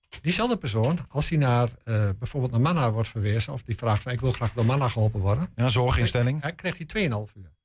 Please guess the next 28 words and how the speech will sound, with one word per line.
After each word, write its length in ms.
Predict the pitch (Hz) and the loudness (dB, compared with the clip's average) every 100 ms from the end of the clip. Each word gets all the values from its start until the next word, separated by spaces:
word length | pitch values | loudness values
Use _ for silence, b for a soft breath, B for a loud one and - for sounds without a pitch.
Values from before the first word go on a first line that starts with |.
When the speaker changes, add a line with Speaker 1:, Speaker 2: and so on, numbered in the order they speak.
| _ | _
Speaker 1:
Ja. 220 | 107 147 - _ _ _ _ _ _ _ _ _ _ _ _ | -6 -6 -8 _ _ _ _ _ _ _ _ _ _ _ _
Waar, 240 | - 120 135 | -10 -8 -8
waar 100 | - | -6
is 80 | 147 | -6
dat 100 | 135 | -2
half 200 | 143 156 | -4 -2
uur 120 | 139 | -4
gebleven? 320 | 131 101 95 - _ _ _ _ _ _ _ _ _ _ | -6 -10 -18 -20 _ _ _ _ _ _ _ _ _ _
En 120 | 202 | -4
dan 100 | 208 | -4
zegt, 320 | - 156 - _ | -2 -4 -6 _
eh, 300 | 131 117 101 | 0 2 2
en 160 | 92 95 _ _ | -2 -6 _ _
dan 160 | 143 123 | -2 -2
zegt 180 | 107 | -2
Manna, 240 | - 160 117 | -2 -2 -2
"Ja, 300 | 92 104 123 120 117 _ _ _ _ _ _ | -4 -2 0 -2 -6 _ _ _ _ _ _
eh, 300 | - 101 104 | -2 2 2
we 60 | 98 | 2
gaan 180 | - 123 | 0 0
ook 60 | |
nog 120 | 180 151 | 0 0
wat 160 | 151 | -2
uurtjes 320 | 156 165 135 | -2 0 0
in 60 | 107 | 0
de 60 | 104 | 0
kluis 300 | 156 175 170 | 0 0 2
doen." 340 | 196 233 - | 2 0 -4